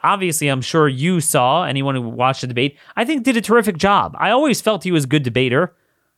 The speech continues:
I don't like him so much for governing, 'cause I think he's a little bit too much just G O P establishment mindset. But he did a great job.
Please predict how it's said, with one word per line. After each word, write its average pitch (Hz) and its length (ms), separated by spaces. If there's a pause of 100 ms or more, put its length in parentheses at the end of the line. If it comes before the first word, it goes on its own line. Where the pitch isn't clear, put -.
(180)
I - 60
don't 151 160
like 151 200
him 147 120
so 151 120
much 139 180
for 120 120
governing, 139 640 (580)
'cause 139 140
I 143 40
think 151 200
he's 139 160
a - 20
little 143 100
bit 135 160
too - 140
much 147 320
just 123 240
G 139 140
O 139 80
P 131 160
establishment 135 580
mindset. 147 540 (1120)
But 196 80
he - 20
did 247 140
a 277 40
great 226 240
job. 208 420